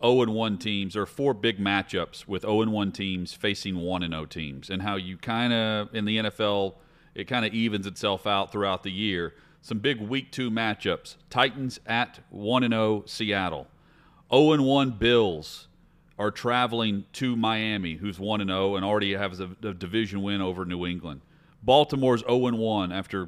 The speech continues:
giving that game away against the Vegas, uh, Raiders. They now travel to Kansas City,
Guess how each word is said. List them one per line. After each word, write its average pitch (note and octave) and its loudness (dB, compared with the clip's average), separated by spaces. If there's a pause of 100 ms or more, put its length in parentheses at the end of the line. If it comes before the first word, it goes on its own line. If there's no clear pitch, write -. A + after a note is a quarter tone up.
giving A#2 0
that A2 -2
game A2 -2
away G2+ 0
against F#2+ -6
the G2+ -6
Vegas, G2 -4
uh, G2 -4
Raiders. F#2 -2
They G#2 -2
now G2+ 0
travel G2 -2
to - -16
Kansas F#2+ -6
City, G2 0